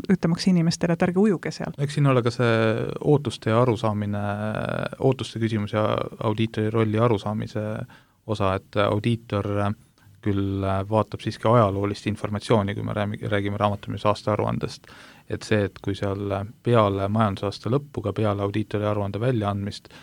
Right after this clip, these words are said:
Speaker 2: on, äh, näiteks juhtkond otsustanud kiiresti mingisuguseid ootamatuid tehinguid teha, et me siin hetk tagasi ka rääkisime niisugusest live-tulevikust, et me seal veel ei ole, et, et sellele ka audiitor kindlasti kätt ette panna ei saa. Aga et mis puudutab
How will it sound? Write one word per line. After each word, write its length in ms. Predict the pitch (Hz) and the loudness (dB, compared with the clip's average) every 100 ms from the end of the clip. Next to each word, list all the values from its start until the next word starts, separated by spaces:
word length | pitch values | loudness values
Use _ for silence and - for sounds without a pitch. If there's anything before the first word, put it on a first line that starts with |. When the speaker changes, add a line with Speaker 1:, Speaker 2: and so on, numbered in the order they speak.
| - - | -20 -6
Speaker 2:
on, 400 | 104 101 98 98 | 0 0 0 0
äh, 220 | 95 95 85 - - | 0 0 -2 -10 -10
näiteks 360 | 101 - 104 113 | -8 -8 -4 -2
juhtkond 420 | 107 - 101 95 | -2 -2 -4 0
otsustanud 540 | 104 - - 104 101 - | -2 -2 -6 -4 -4 -2
kiiresti 400 | 107 101 - 104 | -2 -2 -4 -2
mingisuguseid 480 | 104 98 98 98 | -2 -2 -2 2
ootamatuid 480 | 107 - 101 - - | 2 0 -4 -6 -4
tehinguid 400 | 131 117 104 98 | 0 0 0 -4
teha, 260 | - 101 101 | -4 -4 -4
et 160 | - - _ - | -6 -12 _ -20
me 100 | 98 | -10
siin 160 | 98 101 | -6 -6
hetk 160 | - | -4
tagasi 280 | 107 98 98 | -2 -2 -2
ka 120 | 104 | 2
rääkisime 400 | 110 104 - 104 | 4 4 0 -4
niisugusest 480 | 98 98 - - - 113 | -4 -6 -8 -10 -6 2
live-tulevikust, 960 | 113 101 98 127 120 98 101 - - - | 4 4 2 2 4 4 0 -8 -10 -8
et 80 | |
me 80 | 104 | -4
seal 240 | 104 101 104 | -2 0 0
veel 160 | 104 | 0
ei 100 | 104 | 2
ole, 220 | 117 98 - | 4 4 0
et, 280 | - - - | -2 -8 -10
et 200 | - - 107 | -10 -8 -6
sellele 260 | 101 101 | -4 -6
ka 80 | 104 | -6
audiitor 400 | 110 110 - 113 | -4 -6 -6 -6
kindlasti 320 | 110 101 - | -6 -6 -6
kätt 240 | 113 - - | -8 -6 -12
ette 160 | - | -8
panna 320 | 107 104 104 | -6 -4 -4
ei 60 | 107 | -2
saa. 160 | 123 - - _ _ _ _ - | -2 -2 -8 _ _ _ _ -8
Aga 160 | 98 98 | -2 -2
et 160 | - | -2
mis 80 | 104 | -6
puudutab 480 | - 107 104 107 | -2 -4 -2 -6